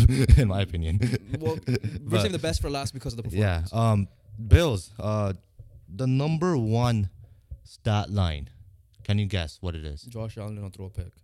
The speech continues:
Speaker 1: Yes. Y-, if he does that, you're winning games. It's a ninety, there's a ninety percent chance you're gonna win game. Ninety-nine percent chance you're gonna win, win games.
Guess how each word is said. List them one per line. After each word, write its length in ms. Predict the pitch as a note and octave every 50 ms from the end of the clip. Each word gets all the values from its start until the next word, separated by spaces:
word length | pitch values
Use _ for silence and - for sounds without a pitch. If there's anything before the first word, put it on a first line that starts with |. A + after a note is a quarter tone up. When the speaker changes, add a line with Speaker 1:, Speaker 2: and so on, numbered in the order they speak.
| - _ -
Speaker 1:
Yes. 600 | F2+ F2+ F#2 F2+ D#2+ C#2+ C#2 - - - - _ _ _ _ _ - - - - _ _ _ _ _ - - _ _ _ _ _ _ _ _ _ _ _ _ _ _ _ _ -
Y-, 540 | D#2 F2 F#2 F#2 G2 G2 G#2 A2 A2 G#2 - -
if 200 | C3+ C#3+ - -
he 140 | - -
does 280 | - A#2 B2 C3+ B2+ A2
that, 300 | G2 F2+ D#2 D2 D2+ - - _ _ _ _ _ _ _ _ _ _ _ _ _ - -
you're 260 | A2 A2 A2+ A2 G2
winning 300 | F2 G2 G2+ G#2 F#2 F#2
games. 400 | G#2+ B2+ G2+ C#2 C#2+ - - _ _ _ _ _ _ _ _ _ _ _ _ _ - - _ -
It's 140 | G2 F#2+ A#2+
a 60 | G#2+ -
ninety, 640 | - G#2+ A2 A2 G2 G#2 A2+ A#2 B2 C#3 C#3+ C#3 A#2+ -
there's 200 | - G2 A#2+ B2 B2
a 40 | A2+
ninety 280 | G#2+ A2+ C3 C#3+ D3
percent 240 | - - B2+ A2+ G#2
chance 260 | - G#2+ G#2+ G2+ -
you're 80 | G2 F#2+ G2
gonna 100 | F2+ F2+
win 100 | F#2 F2+ F2+
game. 180 | F2 F2+ D#2 - _ _ _ _ _
Ninety-nine 400 | - C3 E3 F#3+ E3 D3+ D#3+ D#3
percent 260 | - B2+ - A#2 F#2+ -
chance 180 | F#2+ F2+ - -
you're 80 | F2
gonna 80 | D#2+ D#2+ D#2+
win, 220 | D#2+ D2 C#2+ C#2+ - _ _ -
win 180 | G2 G2+ G2
games. 320 | G2 G#2 E2 D2 D2 -